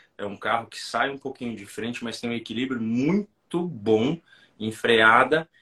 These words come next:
E a gente viu até, acho que foi o Felipe, é, Giafone que fez essa comparação, que o setor do meio era um dos mais fortes, era um deles, porque ali era tudo carga aerodinâmica, com, né, freada, aquela coisa.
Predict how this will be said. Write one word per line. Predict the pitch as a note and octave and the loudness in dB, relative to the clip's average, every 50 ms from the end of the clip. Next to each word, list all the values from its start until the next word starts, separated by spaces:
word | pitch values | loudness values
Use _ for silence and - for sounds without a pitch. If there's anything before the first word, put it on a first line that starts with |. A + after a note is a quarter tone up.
| _ _ - | _ _ -10
E | - G#2 G#2+ | -4 -2 0
a | A2 A2 | 0 -2
gente | A2+ B2 C3 - C#3 | -2 -6 -10 -8 -10
viu | B2 G#2+ A#2+ C#3 D3+ D3 C3 | -8 -4 -2 0 0 2 0
até, | A2 - - A#2+ B2 B2+ A#2+ A2+ G2+ F#2 F2+ _ _ _ _ _ _ - | 0 0 -2 -4 -2 -2 -2 -4 -6 -8 -12 _ _ _ _ _ _ -12
acho | G#2+ A2 - - | -12 -10 -10 -12
que | - | -10
foi | - C3 B2 | -8 -6 -6
o | B2+ | -6
Felipe, | - - B2 A#2 B2 C3 C3 - - A2+ G#2 G2+ _ _ _ _ _ _ _ | -6 -8 -6 -6 -4 -6 -6 -8 -10 -12 -12 -12 _ _ _ _ _ _ _
é, | - G#2 G#2 G2+ G2+ G2 G2 F#2+ - - | -8 -4 -4 -2 -2 -2 -4 -6 -8 -10
Giafone | G#2 F#2+ A2+ A2+ A2 - - - A#2+ B2 - - B2 A#2+ | -10 -6 -4 -4 -4 -4 -6 -8 -8 -8 -6 -8 -10 -10
que | - - | -10 -12
fez | - - A#2+ A2+ G#2+ | -10 -6 -6 -4 -4
essa | A2 A2 - A2 | -4 -4 -6 -10
comparação, | F#2+ - G#2 G2 G#2+ G#2 G2+ - - - B2+ C3 | -12 -10 -8 -4 -2 -2 -2 -2 -4 -6 -8 -8
que | - - A#2+ A#2 - - _ _ _ _ _ _ | -6 -6 -6 -6 -8 -10 _ _ _ _ _ _
o | - - | -14 -8
setor | - - A#2 A2+ - C3+ C3 B2 A#2 | -6 -4 -4 -2 0 0 0 0 0
do | A#2+ A#2 | -2 -2
meio | A2+ A2 A2 A#2+ C3+ D3+ D3+ C3 A2 G#2 G2 - _ - | -2 -2 -2 0 0 0 0 0 -2 -4 -6 -10 _ -6
era | - A2 A2 A2 A2+ | -2 0 0 0 0
um | A#2 A#2+ A#2+ | 0 -2 -2
dos | A#2 A2 A2 | -2 -4 -2
mais | A2 A#2 A#2+ B2+ B2 - | 0 0 2 0 0 -4
fortes, | - - A#2 A#2+ B2+ B2 - - | -4 0 2 2 2 0 -2 -6
era | A#2 A2 A2 | -6 -6 -6
um | A2 A2 | -8 -8
deles, | G#2 A2 A2+ B2 D3 E3 F#3 - - - _ _ | -6 -4 -2 -2 -2 -4 -6 -12 -16 -18 _ _
porque | - A2 - - - A2 A2 A2+ A2+ A2 G#2+ F#2+ - _ _ _ _ - | -10 -10 -10 -4 -2 0 2 2 2 2 0 0 -2 _ _ _ _ -10
ali | F2+ F#2+ G#2 A2+ | -8 -4 -2 0
era | B2 B2+ B2 A#2+ | 0 0 0 -2
tudo | - C#3+ C#3 C3+ | -4 -8 -12 -6
carga | - C3+ B2+ B2+ C3 C3 | -2 0 2 2 2 0
aerodinâmica, | C3 B2 B2 A#2+ A2+ A2+ G#2+ G#2+ A2 A#2+ B2+ C3 A#2+ G#2+ G#2+ - G2 | -2 -4 -4 -6 -8 -10 -10 -8 -8 -6 -6 -6 -6 -8 -10 -12 -16
com, | - - G#2 G#2 G2+ F#2+ F2+ - - | -14 -12 -10 -8 -8 -10 -10 -12 -10
né, | - A2 A2 A2+ | -8 -6 -6 -6
freada, | - - G#2 G2 F#2+ F2+ F#2 G#2+ A#2 A2+ G#2 G2 | -8 -6 -4 -2 0 0 2 2 0 0 -2 -6
aquela | - - G2 F#2+ F#2 | -8 -8 -8 -8 -8
coisa. | - - A2 A2+ A2 A2 | -8 -6 -6 -6 -6 -10